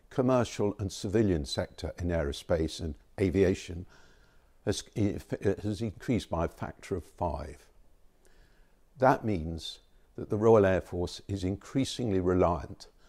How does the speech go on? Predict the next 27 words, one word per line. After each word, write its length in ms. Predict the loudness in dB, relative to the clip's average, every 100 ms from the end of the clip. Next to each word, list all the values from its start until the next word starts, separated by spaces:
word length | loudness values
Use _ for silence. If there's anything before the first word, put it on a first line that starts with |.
| _ _
upon 400 | -8 -2 -2 0
the 60 | -4
skills, 540 | -4 2 4 4 2
particularly 500 | -8 -8 -8 -6 -4
the 100 | -4
high-tech 520 | -2 -2 -4 -6 -10 -10
skills 540 | -4 -4 -4 -8 -14 -20 -20 -12
of 140 | -12 -6
people 320 | -6 -4 -4
outside. 680 | -4 -6 -6 -6 -6 -12 -16 _ _ _ -2
At 160 | -2 0
the 60 |
same 360 | 2 6 6 4
time, 520 | 0 0 0 -2 -4
it's 240 | -4 -4 0
more 220 | 0 2
vulnerable 600 | 4 4 4 0 -4 -8 -16 _ -8
to 80 | -4
the 140 | -4
changes 640 | -4 -2 0 0 -2 -4
of 100 | -2
requirements 920 | -2 -2 -2 0 0 0 -6 -8 -12 -14 -14 -8
of 100 | -6
the 100 | -6
civilian 520 | -2 0 2 0 -2
aerospace 760 | 0 0 -2 -4 -4 -4 -8
and 100 | -10